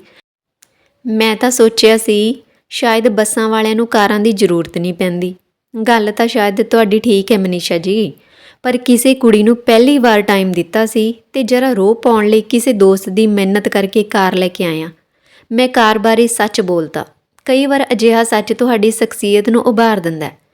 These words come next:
ਫਿਰ ਉਹ ਵੀ ਕਾਮਾ ਸਰੈਣੀ ਨਾਲ ਹੀ ਤਾਂ ਸੰਬੰਧ ਰੱਖਦੀ ਸੀ, ਜਿੱਥੇ ਦਿਖਾਵੇ ਤੋਂ ਬਿਨਾਂ ਵੀ ਸਰ ਸਕਦਾ ਸੀ।" ਮੈਂ ਫਿਰ ਕਿਹਾ, "ਕਿੱਧਰ ਚੱਲੀਏ?" "ਕਿਤੇ ਵੀ, ਬਾਹਰ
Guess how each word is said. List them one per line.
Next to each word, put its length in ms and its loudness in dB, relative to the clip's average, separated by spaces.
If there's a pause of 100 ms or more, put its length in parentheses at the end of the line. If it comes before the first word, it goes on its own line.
(360)
ਫਿਰ 200 2
ਉਹ 260 6
ਵੀ 280 2 (160)
ਕਾਮਾ 320 0
ਸਰੈਣੀ 400 -2
ਨਾਲ 260 -2
ਹੀ 60 -2
ਤਾਂ 340 -2
ਸੰਬੰਧ 380 -2
ਰੱਖਦੀ 400 -2
ਸੀ, 200 -6 (300)
ਜਿੱਥੇ 340 0
ਦਿਖਾਵੇ 460 0
ਤੋਂ 140 4
ਬਿਨਾਂ 280 -2
ਵੀ 100 2
ਸਰ 220 -2
ਸਕਦਾ 420 -6
ਸੀ।" 180 -14 (400)
ਮੈਂ 160 -6
ਫਿਰ 220 0
ਕਿਹਾ, 340 -4 (920)
"ਕਿੱਧਰ 240 0
ਚੱਲੀਏ?" 440 0 (760)
"ਕਿਤੇ 280 -2
ਵੀ, 180 -4 (300)
ਬਾਹਰ 540 -4